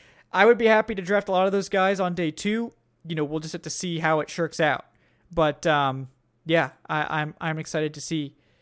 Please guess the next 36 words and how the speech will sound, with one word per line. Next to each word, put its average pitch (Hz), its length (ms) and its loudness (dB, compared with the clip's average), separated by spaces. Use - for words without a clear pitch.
uh, 143 340 -4
where. 160 320 6
But 160 100 4
I, 165 220 2
to 196 160 6
answer - 160 4
your 208 80 4
question, 208 320 4
I 180 60 4
think 190 200 2
it 170 100 -6
could 165 120 -4
be 165 140 0
anywhere 160 380 4
from, 156 160 -4
like, 147 180 -4
rounds 143 260 -2
one 143 200 -4
to 135 60 -6
three. 147 380 -6
I 151 100 2
think 156 140 4
if 156 100 0
it 151 80 0
gets 156 240 0
lower 165 320 6
than 175 140 2
that, 185 260 2
I'm 175 140 -4
not 160 180 0
sure 170 220 0
that 143 160 -6
they'll 139 200 -2
bother 185 360 6
with 233 260 2
it, 262 280 2